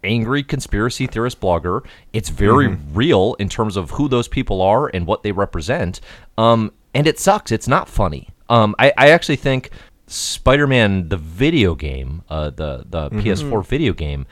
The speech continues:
Speaker 1: did a better job with this, where he was, like, a podcaster, but you had interactions with, like, an intern, so you could see some of the goofiness with the character.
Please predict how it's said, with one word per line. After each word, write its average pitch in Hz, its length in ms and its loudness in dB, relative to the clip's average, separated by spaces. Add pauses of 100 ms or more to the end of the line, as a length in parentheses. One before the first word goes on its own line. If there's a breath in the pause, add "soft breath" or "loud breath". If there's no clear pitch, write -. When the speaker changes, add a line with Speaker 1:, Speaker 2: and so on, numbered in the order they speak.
(220 soft breath)
Speaker 1:
did 127 140 4
a - 20 4
better 104 320 2
job 160 280 2
with 180 120 -4
this, - 280 -6
where 104 100 0
he 107 140 -4
was, 92 200 -4
like, 85 140 -4
a 80 40 -6
podcaster, 101 800 -2
but 104 120 -4
you 101 80 0
had 110 240 4
interactions 92 640 0
with, 92 140 -6
like, 80 180 -4
an 78 80 -6
intern, 110 560 -2 (320 soft breath)
so - 160 -8
you 101 80 -2
could 98 160 -4
see 110 180 -6
some 104 200 -2
of 82 60 -2
the 80 60 -6
goofiness 107 680 -4
with 110 120 -8
the 110 60 -12
character. 107 580 -4